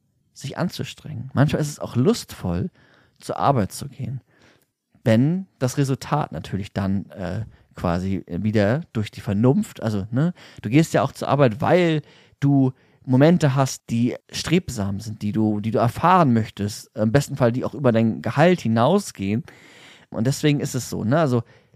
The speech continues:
wie beim Schmerz, der ein Übel ist, sollten wir trotzdem immer mal wieder auch, sagt er, quasi Schmerz, äh, zulassen,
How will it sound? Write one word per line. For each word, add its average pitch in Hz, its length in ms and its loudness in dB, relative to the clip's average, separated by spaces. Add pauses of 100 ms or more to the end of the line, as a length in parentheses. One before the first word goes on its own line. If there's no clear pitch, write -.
(220)
wie 180 80 4
beim 180 140 6
Schmerz, 151 600 2 (100)
der 110 120 2
ein 117 100 2
Übel 208 280 6
ist, 190 320 -2 (200)
sollten 135 180 2
wir 123 60 -4
trotzdem 156 420 -2
immer 165 200 2
mal 135 180 4
wieder 160 300 0
auch, 127 240 2
sagt 131 320 -4
er, 120 320 4 (320)
quasi 127 200 2
Schmerz, 127 480 0
äh, 127 100 -10
zulassen, 127 680 0